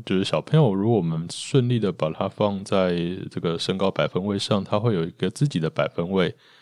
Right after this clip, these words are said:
那如果都是顺利的沿着自己的曲线在成长的话，我想是不用太担心的。那当然有时候爸爸妈妈会说：“哎呦，这个成长曲线图好像有点复杂欸。”哦，哎，这个毕业出社会之后就没有看过这么复杂的图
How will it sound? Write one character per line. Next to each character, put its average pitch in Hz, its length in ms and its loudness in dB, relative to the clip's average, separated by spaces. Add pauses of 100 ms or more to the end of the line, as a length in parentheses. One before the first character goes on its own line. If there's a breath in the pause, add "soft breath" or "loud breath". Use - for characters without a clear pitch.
(360 soft breath)
那 95 360 2
如 107 240 2
果 98 100 4
都 98 160 0
是 104 160 0
顺 101 260 2
利 101 140 2
的 90 100 0
沿 82 220 0
着 87 140 -2
自 - 160 -2
己 90 40 4
的 78 140 0
曲 - 220 -6
线 90 180 -2
在 92 100 2
成 80 300 -4
长 - 160 0
的 - 80 -10
话， 95 100 -2
我 98 120 2
想 78 200 -4
是 - 120 -6
不 80 120 -4
用 78 140 -2
太 78 220 -4
担 - 260 -8
心 - 300 -8
的。 - 120 -6 (460 soft breath)
那 90 140 2
当 104 200 2
然 95 140 2
有 80 100 0
时 - 140 -6
候 95 80 2
爸 82 160 -2
爸 85 180 0
妈 82 160 -2
妈 80 120 -4
会 92 100 -2
说 - 180 -8
：“哎 92 60 -2
呦， 78 160 -4
这 95 140 -6
个 82 180 2 (480 loud breath)
成 90 160 -2
长 87 100 2
曲 80 140 -2
线 92 180 -2
图 82 140 -2
好 76 80 -4
像 107 160 -2
有 95 100 2
点 80 140 0
复 107 220 2
杂 73 300 2
欸。” 78 180 2 (380 soft breath)
哦， 82 180 -2
哎， 90 100 -2
这 110 140 -2
个 104 180 2 (160)
毕 110 140 2
业 110 100 4
出 110 220 0
社 107 200 4
会 110 140 4
之 101 140 -2
后 107 100 4
就 127 100 2
没 117 80 2
有 101 80 4
看 113 160 0
过 117 120 0
这 120 80 4
么 110 100 4
复 123 160 0
杂 98 200 6
的 104 40 6
图 - 160 2